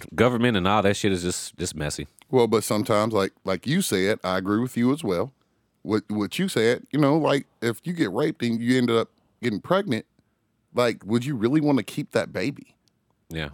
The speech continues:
Speaker 2: Like, that, that, that affects you mentally. That's, P T S D is real. And it ain't just for people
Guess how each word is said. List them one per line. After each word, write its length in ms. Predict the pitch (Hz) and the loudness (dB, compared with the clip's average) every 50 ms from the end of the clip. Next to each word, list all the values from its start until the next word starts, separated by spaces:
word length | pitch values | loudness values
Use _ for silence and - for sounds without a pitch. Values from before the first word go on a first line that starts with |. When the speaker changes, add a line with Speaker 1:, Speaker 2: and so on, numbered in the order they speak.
| - | -4
Speaker 2:
Like, 220 | - 117 107 - - | -2 -2 -2 0 -2
that, 200 | 117 113 - - | -2 -2 -2 0
that, 220 | - 120 - - | -2 -2 -2 0
that 140 | - 127 151 | 0 0 0
affects 360 | 160 - - 139 127 - - | 0 0 0 -2 -2 -2 -4
you 120 | 127 117 98 | -4 0 0
mentally. 600 | 95 95 120 143 - - - - - - - _ _ _ _ _ _ _ _ | 2 2 0 0 -2 -8 -14 -14 -16 -20 -20 _ _ _ _ _ _ _ _
That's, 240 | - 98 - - - - _ _ _ - _ _ _ _ _ _ _ | -6 -6 -6 -6 -8 -16 _ _ _ -20 _ _ _ _ _ _ _
P 140 | - 196 202 | -2 -2 -2
T 200 | - - 202 185 180 | -2 0 2 2 2
S 120 | 156 117 | 2 2
D 180 | 120 143 156 156 | 0 0 0 0
is 160 | 123 95 87 | -2 -2 -2
real. 380 | 107 147 254 - - - _ _ _ _ _ _ _ _ _ _ - | -6 -8 -8 -8 -10 -14 _ _ _ _ _ _ _ _ _ _ -2
And 100 | 127 135 | 0 2
it 140 | 135 127 123 | 2 4 4
ain't 180 | 147 175 165 120 | 4 2 2 0
just 220 | 117 135 143 - | 0 0 0 0
for 60 | - | -4
people 340 | 110 - 151 143 - 113 117 | -2 -2 -2 -2 0 -2 -4